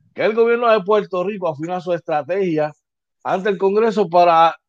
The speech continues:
por la paridad en el Medicaid. La administración de Pedro Pierluisi evalúa las vías disponibles.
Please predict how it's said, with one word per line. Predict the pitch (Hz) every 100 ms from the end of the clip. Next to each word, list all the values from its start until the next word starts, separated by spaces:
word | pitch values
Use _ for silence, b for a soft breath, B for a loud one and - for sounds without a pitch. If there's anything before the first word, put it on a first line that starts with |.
| _ -
por | 196 233
la | 202
paridad | 185 175 170 190
en | 196
el | 180
Medicaid. | 170 185 175 139 175 151 - _ _ -
La | 123
administración | 131 131 127 127 156
de | 160
Pedro | 156 175 156
Pierluisi | 156 196 180
evalúa | 165 156 175 180
las | 180 151 135
vías | 165 190 160
disponibles. | 185 220 - 185 185 220 170 101 -